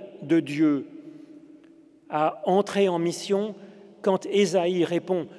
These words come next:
Me voici, envoie-moi. » Et donc oser se sentir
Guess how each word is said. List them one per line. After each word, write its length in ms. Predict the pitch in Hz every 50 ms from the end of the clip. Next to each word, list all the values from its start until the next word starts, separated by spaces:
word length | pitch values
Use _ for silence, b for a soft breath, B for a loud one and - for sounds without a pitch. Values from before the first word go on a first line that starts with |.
| B B B
Me 240 | 180 190 214 277 277
voici, 680 | 262 196 196 214 233 208 180 - - - 214 202 180 160 - - - - - - - - - - -
envoie-moi. » 680 | - 254 254 226 165 170 180 170 160 156 147 143 127 - - - - - - - - - - - _ - _ _ _ _ _ _ _ _ _ _ _ _ _ _ _ _ _ _ -
Et 100 | 175 165
donc 220 | 156 180 175 160 - - - -
oser 560 | 208 202 208 196 147 170 185 175 202 233 240
se 240 | 202 - - 185 175
sentir 720 | - - - - 185 185 175 - - 240 254 254 220 -